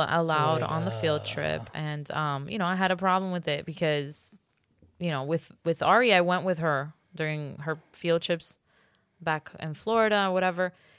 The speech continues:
Speaker 1: And so this was her first one, and she was leaving school grounds. And I'm like, "Maybe we should get her, like, a little tracker just in case," you know?
Speaker 2: And then we got them the tracker, and they get home from school that day, and they're like, "Uh,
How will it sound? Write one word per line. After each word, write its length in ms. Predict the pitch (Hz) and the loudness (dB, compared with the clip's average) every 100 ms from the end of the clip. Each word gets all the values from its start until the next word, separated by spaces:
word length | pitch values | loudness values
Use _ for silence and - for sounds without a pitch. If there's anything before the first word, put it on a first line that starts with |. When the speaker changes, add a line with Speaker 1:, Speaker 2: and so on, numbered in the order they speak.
| _ | _
Speaker 1:
And 80 | 175 | -4
so 60 | 175 | -2
this 160 | 175 | -2
was 180 | 185 175 | -2 -4
her 180 | 160 170 | -2 -4
first 360 | - 180 190 - | -2 -2 -2 -4
one, 400 | 147 135 147 165 | -4 -4 -6 -10
and 400 | - 151 143 139 | -8 -6 -6 -6
she 120 | 143 156 | -8 -8
was 200 | 151 147 | -8 -6
leaving 260 | 156 156 | -6 -6
school 300 | 147 - 143 | -6 -6 -6
grounds. 420 | 139 180 185 185 | -2 0 2 0
And 60 | 170 | -2
I'm 80 | 160 | -4
like, 180 | 143 - - _ _ - | -6 -10 -20 _ _ -6
"Maybe 160 | 170 185 | -4 -4
we 60 | |
should 180 | 185 175 | -4 -4
get 120 | 170 | -2
her, 80 | 170 | -2
like, 120 | 160 | -2
a 40 | 147 | -4
little 140 | 151 | -6
tracker 360 | 151 156 156 156 | -6 -6 -4 -6
just 220 | 151 - | -8 -10
in 80 | 151 | -10
case," 480 | 139 139 139 - - - | -8 -8 -8 -10 -12 -10
you 80 | |
know? 200 | 156 165 196 _ - - _ _ _ - | -8 -8 -10 _ -20 -20 _ _ _ 0
Speaker 2:
And 200 | 180 170 | 2 4
then 220 | 165 160 | 2 0
we 180 | 156 160 | 0 0
got 260 | 151 175 180 | 4 4 4
them 100 | 220 | -4
the 80 | 233 | -4
tracker, 640 | - 185 165 170 175 - - | 2 4 4 4 -2 -2 -4
and 420 | 151 147 143 139 | -2 0 0 0
they 100 | 143 | 0
get 200 | 131 165 | 2 2
home 180 | 190 185 | 4 2
from 160 | 214 | -2
school 340 | - - 180 160 | -4 -2 0 2
that 200 | 151 139 | 2 4
day, 120 | 143 | 2
and 120 | 147 | 2
they're 60 | 151 | 2
like, 220 | 147 147 | 2 2
"Uh, 80 | 214 | -2